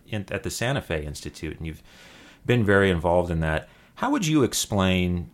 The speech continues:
complexity to someone who really hasn't heard of it or know much about it at the moment? Because complexity sciences are things that investors should know about, but very, very few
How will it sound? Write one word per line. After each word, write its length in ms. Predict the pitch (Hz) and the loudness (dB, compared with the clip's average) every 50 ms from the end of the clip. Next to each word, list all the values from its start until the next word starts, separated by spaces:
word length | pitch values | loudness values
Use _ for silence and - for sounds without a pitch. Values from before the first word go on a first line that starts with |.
| _ _ | _ _
complexity 1080 | - - 90 76 - - 110 98 - - - - 90 87 82 80 80 80 80 82 - - _ _ _ _ _ - | -6 -4 -4 -4 -2 0 0 0 0 -2 -4 -2 -2 -2 -2 -2 -4 -4 -6 -8 -14 -20 _ _ _ _ _ -12
to 460 | - - - 107 98 98 92 90 92 - | -12 -4 0 0 2 2 2 0 -2 -4
someone 340 | - - - 104 98 95 90 | -6 -4 -2 0 0 0 0
who 140 | 80 95 95 | -2 -4 -2
really 260 | 92 95 92 90 85 | 0 2 2 2 0
hasn't 380 | 78 95 85 82 80 80 76 - | 0 -2 -2 -2 -2 -4 -8 -8
heard 280 | - - 92 85 80 | -8 -6 -6 -2 -2
of 120 | 80 76 80 | -2 0 -2
it 160 | 78 78 - | -2 -2 -4
or 100 | 85 82 | -6 -4
know 240 | 80 82 82 82 80 | -2 0 0 0 0
much 220 | 80 80 - - | -2 -4 -4 -6
about 260 | 85 78 80 78 76 | -6 -2 -2 -2 -2
it 160 | 78 76 73 - | -2 -6 -6 -8
at 120 | 92 - | -10 -8
the 80 | - 78 | -6 -4
moment? 340 | 80 80 78 76 76 71 - | -2 -2 -2 -2 -4 -4 -6
Because 400 | 78 73 - 90 82 78 - - - - - - - - _ | -8 -8 -6 -6 -6 -6 -6 -10 -16 -20 -20 -20 -20 -20 _
complexity 540 | - - 92 - - 107 104 - - 90 87 | -8 -8 -8 -2 -2 -2 -2 0 -2 -4 -4
sciences 520 | 82 - 95 87 87 85 82 - 85 82 | -2 0 0 0 0 0 -2 -4 -6 -6
are 80 | 85 80 | -6 -8
things 360 | - - 95 87 87 82 80 | -6 -4 -2 -2 -2 -2 -4
that 200 | 82 80 78 78 - _ _ _ | -4 -4 -4 -4 -8 _ _ _
investors 540 | 104 87 82 107 117 113 - - 98 85 - | -8 -2 0 0 0 0 0 -2 -4 -2 -2
should 220 | - - 82 78 | -4 -6 -4 -2
know 240 | 85 85 85 87 85 | 0 0 2 2 2
about, 380 | 82 78 78 76 76 73 - | 0 0 -2 -2 -2 -4 -4
but 120 | 85 - - | -6 -8 -8
very, 420 | 80 80 87 104 113 117 107 95 | -10 -4 0 2 2 4 4 2
very 300 | 82 82 82 80 78 76 | 2 0 0 -2 -2 -2
few 560 | 73 - - - 82 78 78 73 71 71 - | -6 -8 -10 -8 -6 -6 -4 -6 -6 -8 -10